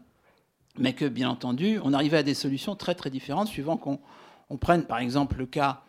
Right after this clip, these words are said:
de la Turquie, qui sera, qui se voit à la française, hein, j'insiste là-dessus, comme un pays euh, unitaire et laïque, on pourrait ajouter autoritaire, <laughs> parce que Mustafa Kemal n'est pas vraiment un grand libéral, hein. Donc c'est une, c'est une personnalité fondamentalement autoritaire,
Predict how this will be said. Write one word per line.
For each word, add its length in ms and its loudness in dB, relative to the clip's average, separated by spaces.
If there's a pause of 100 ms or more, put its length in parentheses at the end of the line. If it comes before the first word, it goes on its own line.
(160)
de 80 -6
la 120 0
Turquie, 540 0
qui 180 -12
sera, 420 -4
qui 100 -8
se 140 -8
voit 440 -2 (120)
à 80 6
la 80 10
française, 580 -2
hein, 140 -14
j'insiste 400 -12
là-dessus, 260 -12
comme 140 -8
un 80 -6
pays 360 -6 (640)
euh, 180 -14
unitaire 600 8
et 80 0
laïque, 500 2 (280)
on 40 -20
pourrait 200 -6
ajouter 340 -8
autoritaire, 520 0 (220)
<laughs> 540 -16
parce 200 -10
que 80 -10
Mustafa 380 -6
Kemal 320 -8
n'est 160 -16
pas 340 -4
vraiment 400 -6 (440)
un 100 -12
grand 180 -4
libéral, 560 -6
hein. 80 -8 (340)
Donc 140 -14
c'est 240 -16
une, 120 -10 (160)
c'est 200 -20
une 100 -10
personnalité 500 -6
fondamentalement 600 -6
autoritaire, 580 -6